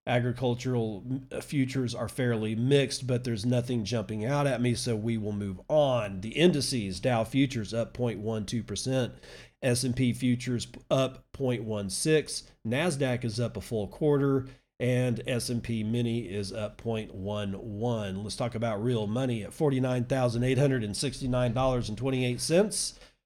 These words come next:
The price of Bitcoin is obviously seeing a rise. Yay! Transactions, of which there are two hundred and eighty-five thousand three hundred and twelve being performed in the last twenty-four hours. That's about twelve thousand transactions on average per hour, which is normal, <clears throat> or at least it used to be normal.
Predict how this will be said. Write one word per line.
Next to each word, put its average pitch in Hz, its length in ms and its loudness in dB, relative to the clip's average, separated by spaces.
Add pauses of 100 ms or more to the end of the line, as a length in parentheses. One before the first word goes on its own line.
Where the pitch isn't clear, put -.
(260)
The 107 40 -6
price 127 320 0
of 113 100 -2
Bitcoin 160 440 2
is 104 140 0
obviously 123 480 -2
seeing 143 260 0
a 233 40 0
rise. - 400 -8 (180)
Yay! 262 460 0 (920)
Transactions, 139 840 4 (460)
of 135 140 8
which 139 220 8
there 143 140 6
are 127 120 4
two 156 240 6
hundred 147 240 6
and 127 140 2
eighty-five 135 580 2
thousand 127 440 2
three 131 200 0
hundred 123 380 2
and 107 280 -4
twelve 120 720 4
being 127 280 4
performed 123 460 0
in 117 60 0
the 110 80 -2
last 113 240 0
twenty-four 113 420 -2
hours. 120 420 2
That's 113 220 -2
about 113 380 -2
twelve 123 360 0
thousand 110 420 -2
transactions 110 720 -4
on 107 160 -4
average 104 320 -4
per 156 200 2
hour, 127 320 0
which 123 280 -2
is 151 160 -2
normal, 175 440 4
<clears throat> - 40 2
or 127 340 2
at 98 60 -4
least 104 240 -4
it 95 60 -8
used 123 240 -2
to - 40 -10
be 87 140 -6
normal. 90 420 -2